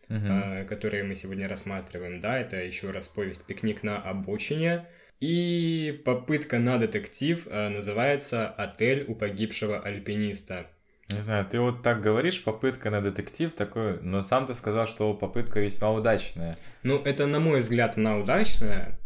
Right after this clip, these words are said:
Speaker 2: а, просто
Speaker 1: А
Speaker 2: когда
Speaker 1: у меня
Speaker 2: я
Speaker 1: критики с тобой не согласны,
Speaker 2: Да,
Speaker 1: да?
Speaker 2: когда я читал материал, а, материалы всякие в интернетах этих, а, я наткнулся на то, то, что, в принципе, во многом я согласен, а, с, а, критиками,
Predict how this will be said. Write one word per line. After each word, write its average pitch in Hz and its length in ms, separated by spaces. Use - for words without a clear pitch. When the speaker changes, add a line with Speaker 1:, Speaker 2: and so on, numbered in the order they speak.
Speaker 2:
а, 95 180
просто 110 460
Speaker 1:
А 104 60
Speaker 2:
когда 98 160
Speaker 1:
у 101 40
меня 117 280
Speaker 2:
я 110 40
Speaker 1:
критики 127 420
с 120 40
тобой 113 280
не 110 100
согласны, 107 560
Speaker 2:
Да, 143 140
Speaker 1:
да? 131 100
Speaker 2:
когда 113 280
я 123 60
читал 131 320
материал, 135 680
а, 104 480
материалы 110 520
всякие 98 380
в 98 60
интернетах 113 580
этих, 104 400
а, 95 400
я 98 160
наткнулся 127 640
на 117 140
то, 120 100
то, 117 100
что, - 160
в 110 140
принципе, 113 680
во 123 140
многом 135 420
я 120 100
согласен, 117 720
а, 95 300
с, - 260
а, 90 500
критиками, 107 760